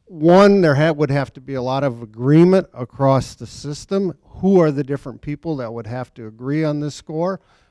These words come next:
Uh, you'd have to be able to have this system flexible enough. W-, we heard earlier,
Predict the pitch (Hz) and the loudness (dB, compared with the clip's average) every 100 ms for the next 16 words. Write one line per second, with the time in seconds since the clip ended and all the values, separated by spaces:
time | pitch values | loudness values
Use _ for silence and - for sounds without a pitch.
0 | _ 113 113 120 117 117 117 131 135 120 | _ -20 -14 -12 -10 -8 -10 -12 -12 -8
1 | 127 131 - 135 123 135 131 127 127 127 | -6 -8 -10 -14 -4 -2 -2 -4 -8 -6
2 | 131 127 123 117 - 139 - 151 127 117 | -4 -4 -6 -8 -10 -16 -14 -14 -14 -14
3 | - 131 - 135 123 123 123 127 - _ | -10 -10 -10 -14 -12 -10 -6 -8 -8 _
4 | _ _ _ 127 127 _ - 131 120 131 | _ _ _ -14 -14 _ -10 -6 -2 0
5 | 135 123 135 143 135 127 | 0 0 0 2 0 -2